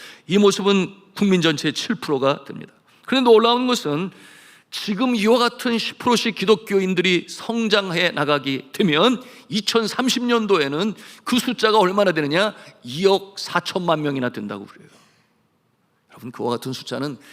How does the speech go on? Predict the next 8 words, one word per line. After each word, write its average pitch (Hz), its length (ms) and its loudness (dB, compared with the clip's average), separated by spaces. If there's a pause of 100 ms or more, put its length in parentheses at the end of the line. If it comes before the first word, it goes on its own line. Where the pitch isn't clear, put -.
(140)
세계 139 460 -6
단일 139 420 -6
국가 - 220 -6
중에서 131 480 -4 (320)
가장 226 560 0
기독교인인 208 960 2 (220)
많은 214 580 4
나라가 156 480 2